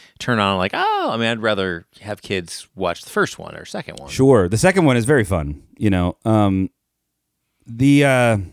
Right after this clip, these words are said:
Speaker 2: you know, the, the stuff that's in there, there's, like, the, the little green men or, like, a squeaky talking pe-, penguin that's for kids, you know, like,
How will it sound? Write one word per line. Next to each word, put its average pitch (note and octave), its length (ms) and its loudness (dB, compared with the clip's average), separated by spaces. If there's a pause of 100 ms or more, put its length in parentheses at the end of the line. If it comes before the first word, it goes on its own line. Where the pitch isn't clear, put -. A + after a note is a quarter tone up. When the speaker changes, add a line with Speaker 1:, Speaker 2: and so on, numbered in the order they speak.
(680)
Speaker 2:
you F3+ 100 2
know, F3+ 60 6
the, F3+ 160 2
the E3 180 2
stuff F#3+ 320 2
that's D#3 200 2
in D3+ 120 4
there, B2 100 0
there's, B2 180 2
like, D#3 180 0
the, D3+ 260 4
the E3+ 80 0
little A3 200 4
green A#3 200 2
men A#3 180 4
or, A#2 80 4
like, A2+ 160 0
a A2 120 2
squeaky C3 360 0
talking C3+ 380 0
pe-, D3 240 0
penguin G2 440 0
that's E2+ 160 -6
for E2+ 280 0
kids, D#2+ 340 -4
you E2+ 60 -4
know, D#2+ 160 -6
like, D#2 340 -10